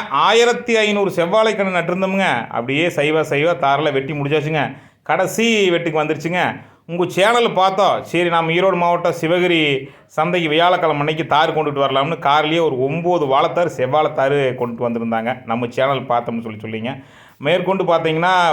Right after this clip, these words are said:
இளவாழைங்க, இளவாழை சாகுபடி பண்ணியிருக்கிறோமுங்க அப்படின்னு சொல்லி சொன்னாங்க. மீண்டும் வந்து செவ்வாழையே வந்து சாகுபடி பண்றதாகவும் சொல்லி சொன்னாங்க.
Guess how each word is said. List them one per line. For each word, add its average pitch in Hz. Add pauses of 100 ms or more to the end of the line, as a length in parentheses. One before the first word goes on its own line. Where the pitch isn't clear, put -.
(140)
இளவாழைங்க, 151
இளவாழை 160
சாகுபடி 147
பண்ணியிருக்கிறோமுங்க 131
அப்படின்னு 127
சொல்லி 113
சொன்னாங்க. 123 (260)
மீண்டும் 269
வந்து 180
செவ்வாழையே 180
வந்து 160
சாகுபடி 143
பண்றதாகவும் 123
சொல்லி 127
சொன்னாங்க. 117